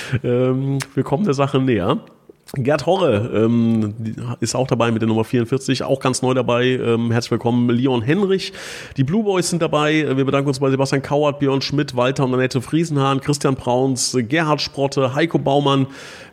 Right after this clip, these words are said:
Dennis Löcker, auch neu dabei, Nummer neunundsechzig, Kai Dommershausen, Jürgen Schneider, Sophia Dieler, Thomas Hake, André Weiß,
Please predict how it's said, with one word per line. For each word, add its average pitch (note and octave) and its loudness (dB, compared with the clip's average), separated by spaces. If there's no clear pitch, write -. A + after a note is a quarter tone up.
Dennis C#3+ 0
Löcker, D3+ 0
auch C#3 0
neu C3 2
dabei, A#2+ 0
Nummer A#2+ 0
neunundsechzig, A#2 0
Kai B2 0
Dommershausen, A#2+ 0
Jürgen A#2 0
Schneider, B2+ 0
Sophia D#3 0
Dieler, D3 0
Thomas C#3+ -2
Hake, C3 0
André A#2 0
Weiß, G3+ -2